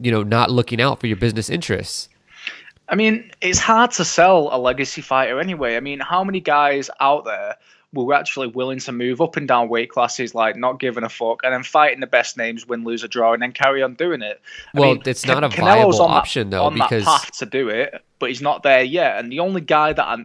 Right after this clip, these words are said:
Speaker 2: I know of who's actually been willing to do this in such a short period of time recently was Oscar De La Hoya, because he was a draw. People were always going to buy him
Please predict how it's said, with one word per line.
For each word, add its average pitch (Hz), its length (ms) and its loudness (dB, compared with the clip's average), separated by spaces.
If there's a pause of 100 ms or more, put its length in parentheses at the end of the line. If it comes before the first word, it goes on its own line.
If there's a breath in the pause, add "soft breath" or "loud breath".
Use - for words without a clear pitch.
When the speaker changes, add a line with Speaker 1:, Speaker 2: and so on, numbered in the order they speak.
Speaker 2:
I 139 120 -2
know 143 320 -2
of 143 160 0
who's 135 240 -6
actually 135 320 -6
been 120 220 -10
willing 160 280 -4
to 139 140 -12
do 151 260 -4
this 117 220 -8
in 131 60 -14
such 143 240 -14
a - 20 -8
short 160 380 2
period 143 320 0
of 113 80 -6
time 123 480 2 (240 soft breath)
recently 131 440 -4
was 123 120 -4
Oscar 135 260 2
De 123 160 0
La 123 140 2
Hoya, 127 320 2 (240 loud breath)
because 143 260 -6
he 143 100 -4
was 135 140 -6
a 123 60 -2
draw. 143 420 0 (200)
People 156 300 -4
were 131 140 0
always 156 360 4
going 127 200 -4
to 120 60 -6
buy 135 220 4
him 107 180 -4